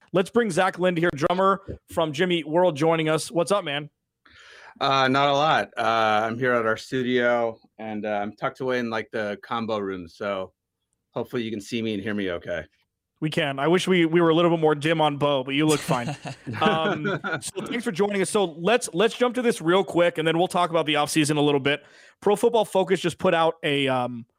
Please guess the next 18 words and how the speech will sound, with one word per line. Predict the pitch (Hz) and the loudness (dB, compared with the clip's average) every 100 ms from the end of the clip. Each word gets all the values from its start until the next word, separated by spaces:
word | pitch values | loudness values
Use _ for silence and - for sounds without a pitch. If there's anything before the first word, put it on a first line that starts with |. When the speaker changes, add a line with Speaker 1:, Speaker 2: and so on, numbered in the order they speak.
| _ _ _ - | _ _ _ -2
Speaker 1:
a | 151 | 0
ranking, | 139 180 196 202 190 | 2 2 0 2 2
a | 165 | 4
way | 143 170 175 | 4 2 2
too | 175 | 2
early | 165 160 | 4 4
ranking | 147 151 147 147 139 - | 2 0 -2 -2 -2 -4
for | - 135 135 | 0 0 2
N | 165 | 0
F | 165 165 | 0 0
L | 147 | 0
quarterbacks | - 165 151 151 - | 0 2 2 0 0
going | 151 151 | 0 2
into | |
the | 143 | 0
twenty | 139 151 147 | 0 0 0
twenty-one | 139 143 139 139 | -2 -2 0 -2
season, | 135 147 135 139 | -2 -2 0 -4